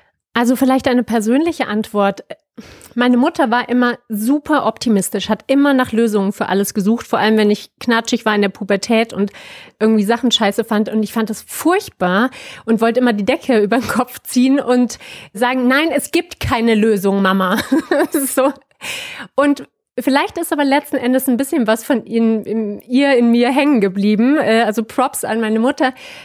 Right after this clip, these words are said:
Ich würde heute sagen, ich bin keine Optimistin, ähm, und auch keine Pessimistin, sondern eher so, ich bin letztens auf so ein Wort gestoßen,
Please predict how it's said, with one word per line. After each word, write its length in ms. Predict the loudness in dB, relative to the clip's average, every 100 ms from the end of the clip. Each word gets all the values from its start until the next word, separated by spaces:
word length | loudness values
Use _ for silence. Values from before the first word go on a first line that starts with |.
| -12 -2
Ich 180 | -2
würde 200 | 0 0
heute 220 | 0 0 0
sagen, 240 | 0 0
ich 160 | -4 -2
bin 320 | 0 0 -2 _ _ _ _ _ -20 -6
keine 280 | 0 0 0
Optimistin, 760 | -4 -2 0 0 0 0 0 0 -4 -4
ähm, 340 | 0 2 0 -2
und 160 | -2 -4
auch 120 | -2
keine 200 | -2 0
Pessimistin, 600 | -2 0 0 0 0 0
sondern 200 | 2 0
eher 280 | 0 0 2
so, 220 | 2 0 -2 _
ich 120 | -4
bin 100 | 0
letztens 260 | 2 2 -2
auf 100 | 0
so 100 | 0
ein 100 | 2
Wort 220 | 0 0
gestoßen, 520 | -2 2 0 2 -2